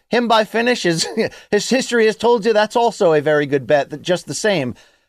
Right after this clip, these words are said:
But when it, when it's over, and remember Masvidal, like, when it, when the magic stopped, now he was older at the time, but it's over, Luke, when that magic stops. This is the perfect type of trap for that magic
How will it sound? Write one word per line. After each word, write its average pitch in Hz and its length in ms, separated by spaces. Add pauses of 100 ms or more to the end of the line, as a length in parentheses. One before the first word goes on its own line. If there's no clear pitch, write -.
(160)
But 165 360 (1000)
when 220 240
it, 247 180
when 214 180
it's 294 140
over, 285 480
and 190 120
remember 240 200
Masvidal, 151 460
like, 175 120
when 220 180
it, 196 60
when 226 200
the 214 80
magic 233 400
stopped, - 680 (720)
now 180 140
he 240 100
was 247 140
older 262 240
at 180 100
the 170 60
time, 156 380 (360)
but 202 120
it's 202 220
over, 226 380
Luke, 113 320 (380)
when 190 160
that 190 160
magic 190 320
stops. - 480 (240)
This 202 360
is 220 140
the 220 120 (260)
perfect 247 400
type 226 220
of 190 80
trap 202 420
for 190 120
that 175 200
magic 170 500